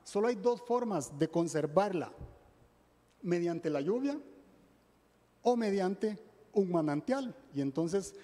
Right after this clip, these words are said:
Jerusalén padecía mucho de sequedad, de sequía, de sequedad, de sequía. No sé cómo se dice, ya me hice bolas. Pero el estanque básicamente lo que hacían era captar el agua,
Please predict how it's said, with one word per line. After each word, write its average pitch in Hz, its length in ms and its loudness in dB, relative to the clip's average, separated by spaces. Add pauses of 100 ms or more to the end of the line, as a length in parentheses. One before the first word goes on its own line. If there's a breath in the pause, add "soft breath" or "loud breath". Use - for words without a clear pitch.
(300 loud breath)
Jerusalén 214 520 0
padecía 185 380 -2
mucho 185 460 -2
de 107 100 -4
sequedad, 117 520 -12
de 143 140 -14
sequía, 135 520 -6 (320)
de 120 80 -6
sequedad, 113 440 -6
de 120 120 -6
sequía. 127 400 -14 (1400 soft breath)
No 139 120 -10
sé 156 100 -4
cómo 160 240 -4
se 131 120 -6
dice, 127 220 -8
ya 131 100 -8
me 131 240 -8 (180)
hice 127 220 -6
bolas. 120 380 -4 (2750 soft breath)
Pero 196 160 4
el 208 100 2
estanque 226 460 -2
básicamente 220 680 0
lo 202 140 0
que 175 80 -2
hacían 202 300 -2
era 214 240 0 (200)
captar - 440 -2
el 214 120 -2
agua, 190 300 -6